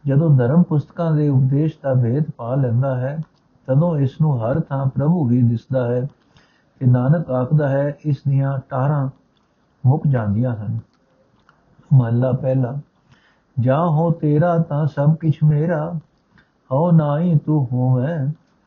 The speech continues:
ਆਪੇ ਸਕਤਾ ਆਪੇ ਸੁਰਤਾ, ਸਕਤੀ ਜਗਤ ਪਰੋਵੈ।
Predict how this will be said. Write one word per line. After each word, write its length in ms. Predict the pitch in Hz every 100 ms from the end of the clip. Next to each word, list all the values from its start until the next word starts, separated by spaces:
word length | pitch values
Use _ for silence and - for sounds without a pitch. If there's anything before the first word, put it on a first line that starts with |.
| _ _ _ _ -
ਆਪੇ 440 | 135 - 180 170
ਸਕਤਾ 500 | - 143 147 165 175 170
ਆਪੇ 380 | 117 - 165 151 131 -
ਸੁਰਤਾ, 460 | 123 127 135 131 127 _ _ _ _ _ -
ਸਕਤੀ 400 | 143 - - 180
ਜਗਤ 360 | 139 123 147 135
ਪਰੋਵੈ। 640 | - 117 131 127 127 127